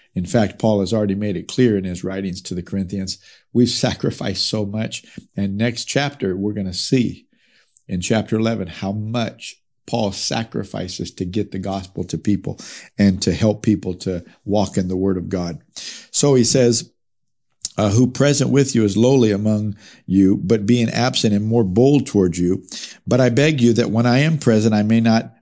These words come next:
be bold with the confidence by which I intend to be bold against some who think of us as if we walked according to the flesh." He said, "I'm gonna have to be bold toward them." Verse three, "For though we walk in the flesh,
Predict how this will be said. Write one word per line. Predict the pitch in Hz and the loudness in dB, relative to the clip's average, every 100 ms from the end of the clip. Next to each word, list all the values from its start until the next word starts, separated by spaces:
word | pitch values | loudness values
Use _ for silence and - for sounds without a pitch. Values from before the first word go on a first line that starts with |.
| - | 2
be | 117 | 2
bold | 90 123 113 98 107 - | 4 4 4 4 0 -2
with | 104 110 | 0 0
the | 98 | 0
confidence | 90 - 127 131 104 101 | -2 0 0 2 0 0
by | 92 104 123 | 0 0 2
which | 117 107 - | 4 2 0
I | 117 | 2
intend | 117 117 110 135 170 139 101 - _ _ | 2 0 0 2 2 2 -2 -6 _ _
to | 123 | 0
be | 117 123 | 4 4
bold | 110 123 120 | 4 4 4
against | 117 120 110 - | 2 0 0 0
some | 151 135 110 110 - _ | 2 2 0 -4 -12 _
who | - 127 | 2 2
think | - 151 175 123 | 2 2 2 0
of | 98 | 0
us | 90 95 - 101 - - - - | 0 -2 -4 -6 -12 -20 -20 -4
as | 120 113 120 | -2 -2 2
if | 143 135 | 2 4
we | 127 | 2
walked | 120 123 113 - | 4 2 0 -2
according | 107 113 107 104 | -2 0 0 -2
to | 104 | -4
the | 104 | -4
flesh." | - 151 - - - - _ _ _ | -2 -2 -2 -8 -14 -18 _ _ _
He | - | -6
said, | - 90 | -2 -2
"I'm | 95 | -2
gonna | 104 110 | 0 2
have | 135 131 | 2 2
to | |
be | 113 | 0
bold | 92 95 90 | 2 0 0
toward | 98 92 90 | 0 -2 0
them." | 92 69 - | -2 -4 -4
Verse | 104 101 | 0 0
three, | - 104 78 - _ | 2 0 0 -8 _
"For | _ - - 131 | _ -6 2 4
though | 113 147 | 6 4
we | 151 143 | 6 6
walk | 127 127 156 - | 6 4 2 0
in | 139 110 | -2 -2
the | |
flesh, | 98 98 87 95 - | -2 -2 -4 -4 -8